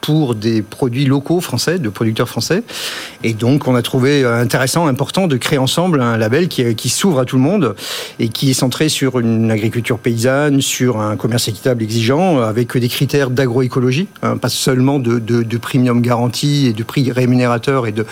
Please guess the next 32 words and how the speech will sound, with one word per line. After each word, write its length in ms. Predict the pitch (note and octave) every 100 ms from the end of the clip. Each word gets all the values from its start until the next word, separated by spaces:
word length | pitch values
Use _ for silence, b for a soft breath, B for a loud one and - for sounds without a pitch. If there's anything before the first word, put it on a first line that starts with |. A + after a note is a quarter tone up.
| B B
et 80 | C#3
d'engagement 460 | B2 B2 C3+ B2+ C3+
sur 140 | -
le 60 | A#2+
long 140 | B2+
terme 260 | B2 D3 C#3
que 100 | B2
vous 140 | A2+
soulignez, 480 | A2 A#2+ A#2 D#3 G#3+ B B B B A#2+
euh, 120 | A#2+
mais 100 | A#2
c'est 160 | A#2+ B2+
aussi, 400 | B2 - F3 D#3+
euh, 580 | B2+ A#2 A2+ A#2 A#2+ A#2+
favoriser 420 | - C3+ C#3+ C#3
un 60 | C#3+
peu 100 | D3
la 120 | C3
bio 180 | B2+ C3+
plus. 320 | - G#3+ -
Donc, 180 | B2 -
c'est 140 | -
un 100 | B2+
label 340 | B2+ B2 D3+ C3+ A#2
bio 400 | A2+ A#2 F#3 D3
et 80 | B2
équitable, 580 | - A#2 C3 F3+ A#2+ G#2+ B B
centré 340 | - C3 B2+ D#3+
sur 140 | C#3+
des 140 | A#2+ C3
organisations 500 | C3 C#3 C3+ D3 C#3+
paysannes, 420 | C3+ A#2+ A2+